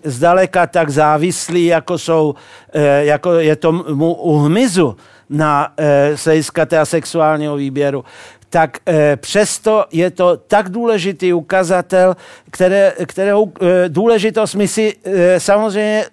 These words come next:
zdaleka ještě neuvědomujeme a nedoceňujeme. Já nezapomenu, že i v jedné televizní debatě jsem byl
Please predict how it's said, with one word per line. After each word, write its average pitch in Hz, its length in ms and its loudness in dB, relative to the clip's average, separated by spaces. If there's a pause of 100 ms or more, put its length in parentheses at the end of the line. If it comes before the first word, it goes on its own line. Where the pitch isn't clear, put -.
zdaleka 214 600 0
ještě 196 420 -2
neuvědomujeme 190 1080 -2
a - 20 -4
nedoceňujeme. 160 880 -2 (460)
Já 160 320 2
nezapomenu, 214 760 0
že 190 140 -2
i 185 40 0
v 175 40 -2
jedné 202 300 -2
televizní 202 600 0
debatě 185 460 0
jsem 185 300 -2
byl 180 240 2